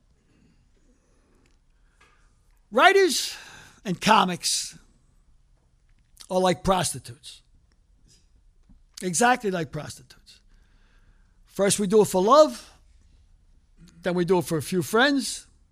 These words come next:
and now we're trying to do it strictly for money. That's the deal. Writers are no different than comics. That's the presi-, that's the natural progression of things. We do it for love, then we do it for a few friends, and then we do it for money.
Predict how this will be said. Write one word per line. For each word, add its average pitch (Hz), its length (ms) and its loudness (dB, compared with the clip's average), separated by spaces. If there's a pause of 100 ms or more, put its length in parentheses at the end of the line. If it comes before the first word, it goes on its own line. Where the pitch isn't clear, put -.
(920)
and 175 140 -4
now 196 160 2
we're 190 80 2
trying 185 220 0
to 180 40 -2
do 175 140 0
it 160 60 0
strictly 185 360 0
for 160 140 -2
money. 139 320 -2 (1700)
That's 185 260 -2
the 185 100 -4
deal. 160 400 -2
Writers 180 400 -2
are 190 40 0
no 190 140 0
different 175 360 -6
than 160 100 -10
comics. - 640 -12 (600)
That's 165 280 -4
the 190 80 -8
presi-, 165 380 -4
that's 170 260 -6
the 160 280 -8 (100)
natural 180 420 -6
progression 196 500 -4
of 190 80 -14
things. 220 340 -8
We 160 80 -12
do 175 160 -4
it 160 60 -4
for 165 160 -4
love, 220 320 -2
then 190 120 -2
we 185 120 -4
do 180 100 -4
it 165 80 -6
for 170 100 -8
a 160 40 -6
few 175 180 -6
friends, 170 340 -8
and 160 100 -8
then 160 100 -8
we 156 80 -10
do 151 160 -8
it 135 60 -10
for 151 120 -14
money. 131 360 -10